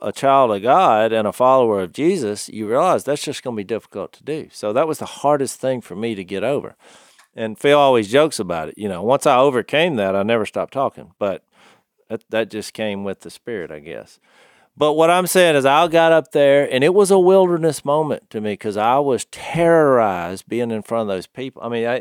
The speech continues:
none of that was enjoyable. It was a temptation to just not speak about Je-, and I wasn't even, even though I shared Jesus, and I think God used that,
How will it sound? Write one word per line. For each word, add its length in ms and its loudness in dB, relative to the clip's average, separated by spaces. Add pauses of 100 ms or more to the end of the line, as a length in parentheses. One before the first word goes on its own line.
none 420 2
of 200 2
that 300 4
was 200 2
enjoyable. 840 0
It 120 -2
was 240 -4
a 100 0
temptation 1000 -8 (680)
to 160 -10
just 540 -4 (140)
not 680 -2
speak 840 -10
about 440 -12
Je-, 260 -12
and 260 -10
I 180 0
wasn't 420 4
even, 340 -6 (100)
even 280 -2
though 140 0
I 140 0
shared 380 -2
Jesus, 400 -4
and 100 -8
I 80 -6
think 280 -10
God 280 -4
used 320 -10
that, 300 -4